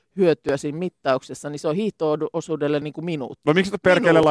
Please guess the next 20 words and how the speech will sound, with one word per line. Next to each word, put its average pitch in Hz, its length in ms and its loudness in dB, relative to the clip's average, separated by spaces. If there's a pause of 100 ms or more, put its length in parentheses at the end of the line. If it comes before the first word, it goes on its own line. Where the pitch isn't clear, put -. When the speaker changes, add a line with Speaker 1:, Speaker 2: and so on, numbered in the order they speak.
(140)
Speaker 2:
laitat 156 120 2
tiiliskiveä 110 760 2
sinne, 95 340 -6
niin 98 160 -6
tulee 123 260 2
vielä 120 220 4
lisää 98 280 -6
roikkumista? 90 640 -14
Speaker 1:
Niin, 302 300 -6 (260)
no, 247 280 2 (420)
mutta 214 360 -4
siis 202 340 -4 (1000)
nämä 196 220 0
pesusienijoukkueet 202 1160 0
kuulemma 156 300 -2
pystyy 170 460 -4
tunnistamaan 202 720 0 (760)
Speaker 2:
Morjes. 127 840 0
Speaker 1:
kahdesta 190 560 2
asiasta, 151 540 -2